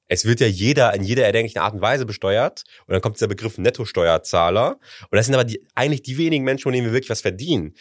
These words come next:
Weil alle anderen dann durch fünfzig verschiedene Transfersysteme und hochkomplexe Analysen und Grafiken eigentlich nicht wirklich, be-, also sie werden zwar besteuert, aber kriegen woanders wieder Geld zurück und all das. Also müssen wir alles einfach mal abschaffen und sagen,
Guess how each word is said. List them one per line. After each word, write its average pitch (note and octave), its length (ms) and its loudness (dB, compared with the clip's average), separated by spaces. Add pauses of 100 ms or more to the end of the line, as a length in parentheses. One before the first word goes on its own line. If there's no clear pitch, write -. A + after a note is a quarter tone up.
(120)
Weil F2+ 120 0
alle A#2 260 2
anderen C#3+ 300 0
dann B2 120 0
durch A#2 140 -6
fünfzig - 560 -8
verschiedene B2+ 300 -2
Transfersysteme B2 920 0 (200)
und A2 240 -2
hochkomplexe C#3+ 600 2
Analysen B2 420 -2
und G#2 40 -6
Grafiken B2+ 540 -2 (560)
eigentlich C3+ 300 2 (260)
nicht B2+ 280 0
wirklich, F3 220 2
be-, A2+ 140 -6
also G#2+ 80 0
sie A2 40 -4
werden E3+ 140 6
zwar D3 140 -2
besteuert, D3+ 380 2
aber A#2+ 100 -2
kriegen C3 180 -2
woanders C3 220 2
wieder A#2 100 -2
Geld A#2 180 -2
zurück D#3 300 0
und A2+ 80 -8
all A2 140 0
das. D#3+ 280 0 (140)
Also A#2+ 80 2
müssen D3+ 140 0
wir - 120 -6 (120)
alles B3+ 240 2
einfach F3+ 180 -2
mal F3 160 -2 (160)
abschaffen - 720 -2 (240)
und A#2+ 80 0
sagen, C3+ 260 4